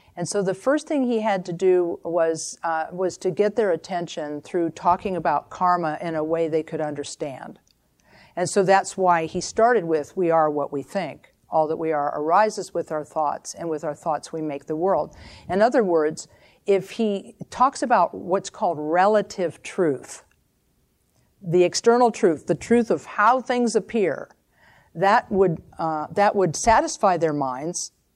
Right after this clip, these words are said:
that he was a wise person, and they would begin to listen to him. It wasn't until much later that he introduced the idea that not only is the self composed of parts, you know, form and feeling and,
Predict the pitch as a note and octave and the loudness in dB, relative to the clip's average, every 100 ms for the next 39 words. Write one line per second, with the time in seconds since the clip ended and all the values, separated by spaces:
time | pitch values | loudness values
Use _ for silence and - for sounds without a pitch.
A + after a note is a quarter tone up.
0 | - F3 E3 G3 E3 E3 D#3 F3 G#3 G3+ | -2 -2 0 0 0 0 2 2 2 -2
1 | - C#3+ C3 - C#3 - _ _ _ _ | -6 -8 -8 -12 -16 -18 _ _ _ _
2 | _ _ _ _ _ _ - F3 F#3 F#3+ | _ _ _ _ _ _ -6 2 4 4
3 | F3 F#3 E3 G3 G3 - F3+ D#3+ E3+ G3+ | 2 0 0 0 0 -2 -2 0 0 0
4 | - E3 C#3+ B2+ - - _ _ _ _ | -2 -8 -10 -12 -16 -20 _ _ _ _
5 | _ _ _ _ - G3+ F#3+ G#3+ D4+ D#4+ | _ _ _ _ 0 2 4 4 4 2
6 | C#4 G#3 F#3+ - A#3 F#3+ F3+ G#3+ - E3 | 2 0 -2 -2 -2 0 0 0 -4 -6
7 | E3+ F#3+ A#3+ D3 - - - D#3+ D#3+ F#3+ | -2 0 0 -2 -6 -12 -6 -4 -2 -2
8 | G#3 G#3 - F#3 G3+ G3 - F#3 E3+ D#3+ | -2 -4 -4 0 0 -2 -2 0 2 2
9 | F3+ D#3 D#3 F3 F#3 A#3+ A#3 A3 G3 F#3+ | 0 2 0 2 2 4 2 0 -2 0
10 | F3 D#3+ D#3 - - B3 G#3 D3+ - - | -2 -2 -6 -8 -2 2 4 2 -2 -12
11 | - _ _ _ _ - F3 D3 - G3 | -20 _ _ _ _ -6 -6 0 4 4
12 | F#3 E3 - - D#3 G#3+ - - - _ | 2 -4 -6 -2 2 2 0 -8 -12 _
13 | _ _ _ _ _ _ _ _ _ _ | _ _ _ _ _ _ _ _ _ _
14 | _ F#3+ F#3 - F3+ F#3 E3+ E3+ D3 - | _ -4 -4 2 6 6 6 2 -4 -2
15 | F3+ E3+ E3 D#3+ D#3+ D3 D3 | 2 2 0 -2 -6 -8 -10